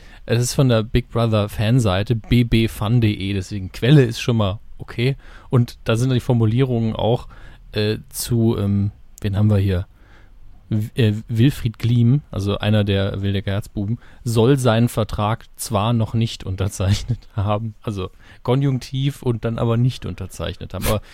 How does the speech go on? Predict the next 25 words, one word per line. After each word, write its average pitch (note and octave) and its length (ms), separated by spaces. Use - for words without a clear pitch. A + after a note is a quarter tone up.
bezieht - 220
sich D3 120
auf - 40
die C3+ 80
Bild A#2+ 280
und A2+ 120
die G#2 60
Bild G#2+ 220
ist - 160
da G#2 80
eigentlich G2+ 180
immer G2+ 160
recht F#2 180
ganz G#2+ 160
gut. A2+ 180
Recht A2+ 300
ganz G#2 260
gut, C3 320
doppelte A#2 560
Absprechung A#2 520
hier. A#2 200
Menowin C3+ 460
Fröhlich, C#3 720
Desiree A#2+ 280
Nick, A2+ 200